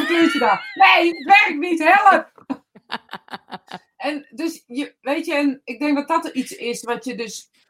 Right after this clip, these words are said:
Speaker 1: alles wat we, wat we leuk vinden of ons makkelijk gaat of wat we doen, hebben we niet meer in de gaten dat dat eigenlijk passie is of in ons
Speaker 2: Ja.
Speaker 1: systeem zit.
Speaker 2: Ja.
Speaker 1: En ja, als we daar dan discipline op hebben of daar dan een discipline op hebben, is het prima.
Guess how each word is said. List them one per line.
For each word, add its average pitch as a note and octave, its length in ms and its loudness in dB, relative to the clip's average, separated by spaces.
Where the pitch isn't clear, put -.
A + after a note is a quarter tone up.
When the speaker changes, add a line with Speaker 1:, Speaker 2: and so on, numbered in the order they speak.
Speaker 1:
alles D#4+ 260 2
wat C#4 140 4
we, B3+ 180 -4
wat A3 220 -6
we A3+ 120 -2
leuk C4 300 2
vinden A#3 260 0
of G3 80 -8
ons G3+ 140 -8
makkelijk A#3+ 320 0
gaat G#3+ 160 0
of F#3+ 60 -10
wat G#3+ 180 -4
we G3 100 -12
doen, B3 320 4
hebben A3+ 240 -4
we A#3+ 60 0
niet C4+ 160 8
meer C#4 100 6
in A3+ 100 0
de G3 60 -6
gaten G#3+ 380 2
dat A#3 120 -4
dat A#3+ 160 2
eigenlijk F#3+ 600 -2
passie F3+ 360 -6
is F#3 240 -4
of D#3+ 280 -4
in G3 200 -12
ons F#3+ 220 -6
Speaker 2:
Ja. E3 80 -2
Speaker 1:
systeem C#4 380 2
zit. E3+ 380 -4
Speaker 2:
Ja. D#3+ 260 -12
Speaker 1:
En A#3+ 280 -4
ja, B3+ 240 2
als A#3+ 140 4
we A#3+ 80 -2
daar B3+ 200 8
dan C#4+ 80 4
discipline C4+ 580 6
op A#3+ 80 2
hebben A3+ 260 -2
of A3 140 -6
daar B3 280 6
dan A3 280 0
een D#4+ 220 2
discipline A#3+ 480 2
op G3+ 60 -8
hebben, G#3 180 -2
is A3 80 -6
het A#3+ 180 -6
prima. C#4 600 2